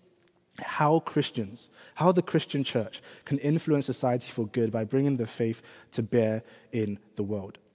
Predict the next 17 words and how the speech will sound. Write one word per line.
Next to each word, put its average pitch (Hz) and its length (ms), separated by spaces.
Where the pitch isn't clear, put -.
But 151 100
he 160 60
does 170 200
that 185 120
in 175 40
an 147 100
interesting 135 420
way 107 220
because - 200
he 143 100
highlights 156 680
temptations 165 640
that - 160
come 156 360
along 127 460
the 123 80
way 110 380